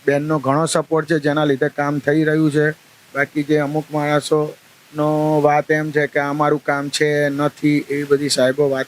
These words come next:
કરીને જતા રહે છે. પાછું કામ થાય છે, નથી થતું, એવું મિક્સઅપ થાય.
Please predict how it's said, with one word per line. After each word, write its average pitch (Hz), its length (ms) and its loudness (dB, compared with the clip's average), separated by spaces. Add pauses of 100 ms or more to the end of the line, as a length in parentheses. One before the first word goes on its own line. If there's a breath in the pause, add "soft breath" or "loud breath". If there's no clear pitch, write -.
કરીને 135 220 -4
જતા 127 300 0
રહે 104 100 -4
છે. - 180 -20 (400)
પાછું 165 320 0
કામ 147 260 -2
થાય 156 280 0
છે, 135 200 -2
નથી 147 300 -2
થતું, 143 300 -4
એવું 143 140 -2
મિક્સઅપ 139 360 -2 (120)
થાય. 117 100 -14